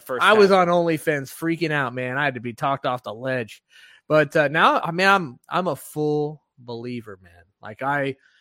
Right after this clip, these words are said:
Speaker 2: I am going to Mike McDaniel Church. He, he, <laughs> he, he is our, our, our Dolphins Lord and Savior, man. This guy is doing it. He is making things happen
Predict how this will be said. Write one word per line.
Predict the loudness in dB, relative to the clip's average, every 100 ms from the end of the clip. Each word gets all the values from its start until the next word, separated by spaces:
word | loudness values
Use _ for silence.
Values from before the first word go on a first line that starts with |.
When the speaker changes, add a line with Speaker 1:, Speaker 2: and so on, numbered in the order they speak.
| _
Speaker 2:
I | -8 -6
am | -4
going | -4 -4 -4
to | -6
Mike | -6 -8 -8
McDaniel | -4 -4 -2 -6
Church. | -2 2 2 0 -6 -18 _ _
He, | -10 -6 0
he, | 0 2
<laughs> |
he, | 2 2
he | 4 4 2 0 2
is | 2 0 -12 -20 -6 2
our, | 4 4 2 2
our, | 2 2 2 0 -10 -14 2
our | 4 4
Dolphins | 4 4 4 4 -2 -2
Lord | -4 0 0 0
and | -2 -4
Savior, | -6 0 0 2 0 0 0
man. | -6 -6 -6 -8
This | -10 -12
guy | -8 -6 -4
is | -6 -8 -10
doing | -2 2 2
it. | 0 -6
He | -10 -10
is | -10
making | -10 -12 -12 -14
things | -12 -12 -8
happen | -6 -6 -8 -12